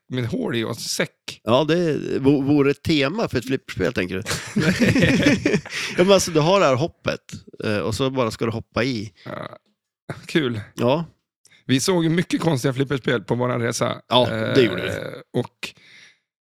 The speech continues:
Speaker 1: ehm, vi ska ju lägga upp någon reel av det där. Jag har fan inte haft tid, för att jag är mitt inne i mitt skapande av musik.
Speaker 2: Ja, men du ska väl iväg snart igen, du?
Speaker 1: Ja,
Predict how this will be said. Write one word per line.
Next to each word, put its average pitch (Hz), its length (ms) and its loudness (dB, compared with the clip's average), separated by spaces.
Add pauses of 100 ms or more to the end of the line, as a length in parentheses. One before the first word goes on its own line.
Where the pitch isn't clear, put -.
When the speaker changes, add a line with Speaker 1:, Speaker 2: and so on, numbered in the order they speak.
(200)
Speaker 1:
ehm, 113 500 -2
vi 143 120 2
ska 175 160 0
ju 175 60 2
lägga 185 220 -2
upp 185 100 -2
någon 180 240 2
reel 143 220 0
av 135 120 0
det 120 100 -2
där. 113 120 -2
Jag 131 120 2
har 151 80 0
fan 170 240 0
inte 165 160 -4
haft - 640 -6
tid, 185 360 -6
för 135 160 -2
att - 200 -12 (120)
jag 160 280 -8 (280)
är 143 280 -2
mitt 156 380 -4
inne 123 280 -2
i 117 300 -6 (240)
mitt - 160 -6
skapande 117 840 -4
av 117 100 -2
musik. 123 460 -2 (100)
Speaker 2:
Ja, 123 320 4 (280)
men 113 120 -6
du 127 100 4
ska 220 160 0
väl 220 120 0
iväg - 360 -2
snart - 280 -6
igen, 92 200 -2
du? 101 140 -4
Speaker 1:
Ja, 98 160 -6